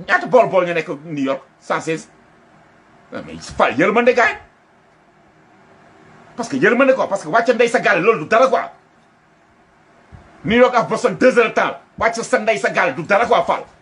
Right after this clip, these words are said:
Taal ndey gaale, loolu du dara quoi. Waaye bu yëngal ndey nit ñi quoi.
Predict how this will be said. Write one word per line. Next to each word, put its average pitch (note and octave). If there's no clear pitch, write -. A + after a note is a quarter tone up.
Taal C4
ndey A#3+
gaale, G3+
loolu G#3
du D#3
dara A#3+
quoi. -
Waaye C#4+
bu A3
yëngal C4+
ndey C4
nit A#3
ñi C4
quoi. B3